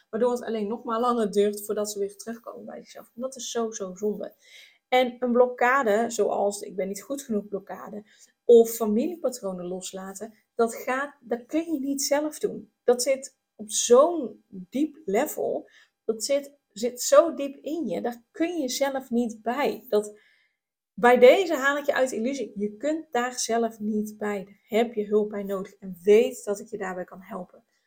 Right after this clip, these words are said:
Weet, weet, weet alsjeblieft, ehm, dat ik er ben om je hierin te begeleiden. En je weet,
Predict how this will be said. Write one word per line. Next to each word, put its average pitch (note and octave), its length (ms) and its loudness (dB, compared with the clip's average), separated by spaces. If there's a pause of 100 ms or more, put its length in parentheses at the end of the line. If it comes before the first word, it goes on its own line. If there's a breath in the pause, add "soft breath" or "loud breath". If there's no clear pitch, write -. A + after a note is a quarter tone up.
(340)
Weet, B3 840 0 (320)
weet, A#3 380 6
weet A3+ 300 6
alsjeblieft, G#3+ 800 0 (380)
ehm, G3 640 0 (240)
dat G#3 160 -2
ik - 120 -6
er A3 120 2
ben A3 320 2
om G3+ 160 -4
je G3 80 -8
hierin G#3 240 -6
te F3+ 100 -14
begeleiden. F#3+ 440 -6
En G3 100 -6
je G#3 100 4
weet, A#3+ 360 2